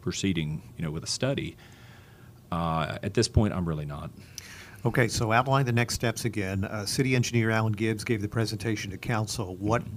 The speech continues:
Speaker 2: what is he going to be doing, uh, moving forward in this regard?
Speaker 1: Well, we're going to have to, uh, um,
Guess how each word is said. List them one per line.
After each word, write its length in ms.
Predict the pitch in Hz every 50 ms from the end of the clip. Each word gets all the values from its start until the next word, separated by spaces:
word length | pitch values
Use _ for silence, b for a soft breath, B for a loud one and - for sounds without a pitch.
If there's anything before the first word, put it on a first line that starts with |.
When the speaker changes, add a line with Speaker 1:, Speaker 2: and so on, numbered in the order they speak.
| - 120 101 95 107 104
Speaker 2:
what 200 | 104 113 127 131
is 100 | 123 -
he 80 | 139 127
going 200 | 113 117 113 107
to 60 | 107
be 80 | 107 104
doing, 600 | 95 107 107 104 98 98 98 95 95 92 95 95 - B B B B B -
uh, 140 | 104 95
moving 300 | 92 101 107 95 101 92
forward 340 | 87 - 120 110 98 95 90
in 100 | 90 85
this 200 | 82 85 85 -
regard? 340 | - 82 - - 69 65 - B B B B B
Speaker 1:
Well, 260 | - 127 127 127 127
we're 140 | 117 110 95
going 220 | 92 117 117 120
to 80 | 117 107
have 260 | 104 107 101 98 -
to, 340 | - - 104 98 92 90 90 85
uh, 360 | 82 80 80 80 78 76 73 71 - - -
um, 500 | 85 80 76 73 73 78 - 82 -